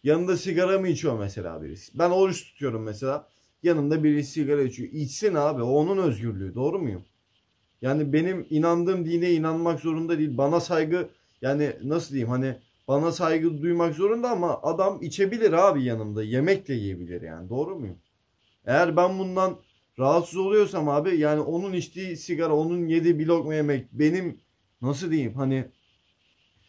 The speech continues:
e, nefsim mi diyeyim artık veya benim vücudumu zorluyorsa, karnım acıkıyorsa ben orucu tutmayayım abi. Bunun hiçbir anlamı yok.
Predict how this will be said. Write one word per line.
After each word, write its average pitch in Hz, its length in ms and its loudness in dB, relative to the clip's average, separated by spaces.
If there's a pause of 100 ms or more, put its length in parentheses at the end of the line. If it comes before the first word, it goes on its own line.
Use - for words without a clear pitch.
(300)
e, 123 260 0
nefsim 160 380 2
mi 165 240 0
diyeyim 127 220 0
artık 110 500 -6
veya 131 260 2
benim 165 280 0
vücudumu 165 480 0
zorluyorsa, 160 580 2
karnım 151 400 -2
acıkıyorsa 160 520 -4
ben 160 100 2
orucu 156 460 0
tutmayayım 110 420 -8
abi. 110 260 0
Bunun 139 220 0
hiçbir 135 280 -4
anlamı 104 360 -4
yok. 82 160 -12